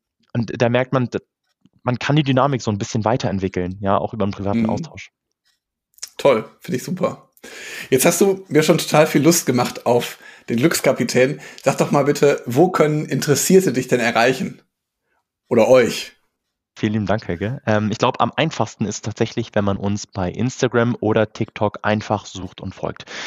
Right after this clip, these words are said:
Speaker 1: Wir sind dabei, regelmäßig Reels hochzuladen. Also, ähm, dreimal die Woche mindestens sollte auch ein, ein neuer Beitrag eben auch kommen,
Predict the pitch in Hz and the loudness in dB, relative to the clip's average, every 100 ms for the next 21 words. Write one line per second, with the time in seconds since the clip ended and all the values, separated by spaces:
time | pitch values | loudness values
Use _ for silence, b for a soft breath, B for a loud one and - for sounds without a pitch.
0 | B B - 120 131 127 - 104 131 123 | B B -2 2 4 2 -2 -4 0 0
1 | 107 113 113 123 127 127 117 104 - 104 | 2 2 2 0 0 -2 -2 -6 -8 -4
2 | 185 196 151 - 123 123 123 120 101 104 | -4 -4 -12 -8 0 2 2 -2 0 2
3 | 101 - 98 98 98 - - - _ 107 | 0 0 -4 -4 -6 -10 -16 -20 _ -12
4 | - 123 135 107 123 - 117 131 127 - | -4 0 0 0 -2 0 2 2 2 -2
5 | 113 - 98 - - - - 107 104 98 | -6 0 -2 -2 -6 -8 -2 -2 0 -4
6 | 101 95 101 101 98 - 95 - 95 87 | -2 0 2 2 -2 -4 -12 -10 -8 -8
7 | - 151 151 | -2 0 0